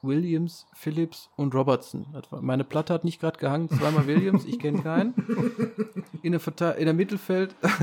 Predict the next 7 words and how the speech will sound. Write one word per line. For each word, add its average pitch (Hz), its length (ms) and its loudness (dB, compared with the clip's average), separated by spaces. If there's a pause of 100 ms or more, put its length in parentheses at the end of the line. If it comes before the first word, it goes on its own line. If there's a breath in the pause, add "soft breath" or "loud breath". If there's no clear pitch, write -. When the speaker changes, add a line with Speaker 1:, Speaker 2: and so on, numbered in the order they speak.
(200)
Speaker 1:
<laughs> - 460 -16
Milner, 214 680 4
Wijnaldum, 170 800 2
Naby 147 320 0
Keita 151 320 2
und 139 140 -2
Shaqiri. - 520 -8